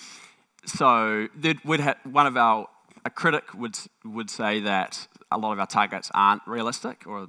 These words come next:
hard to achieve, but also you don't really know what's possible until you s-, start, you know, start moving on something. So,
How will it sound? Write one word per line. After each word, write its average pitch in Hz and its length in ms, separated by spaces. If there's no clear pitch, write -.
hard 113 220
to 113 40
achieve, 139 440
but 143 140
also 156 460
you 175 100
don't 285 120
really 269 140
know 247 160
what's 135 160
possible 98 560
until 117 300
you 107 380
s-, - 200
start, - 500
you 110 120
know, 92 140
start 107 380
moving 110 320
on 110 120
something. 135 300
So, 120 280